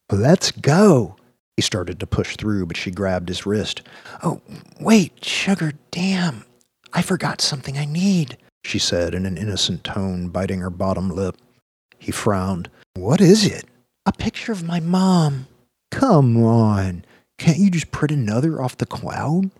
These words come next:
"No, she, uh, wrote something personal on this one. I've taken it with me everywhere since I was a little kid."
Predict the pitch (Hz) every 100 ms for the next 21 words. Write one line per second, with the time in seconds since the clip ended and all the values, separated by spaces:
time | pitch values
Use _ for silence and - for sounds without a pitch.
0 | _ _ - 220 240 196 135 - 185 180
1 | 160 147 127 123 131 131 113 110 - -
2 | 127 151 208 220 - 214 202 180 - 220
3 | - 156 127 117 110 - 113 87 98 -
4 | - - - - - 220 214 180 151 175
5 | 175 196 190 147 131 156 151 165 160 160
6 | 180 220 190 - - 233 233 147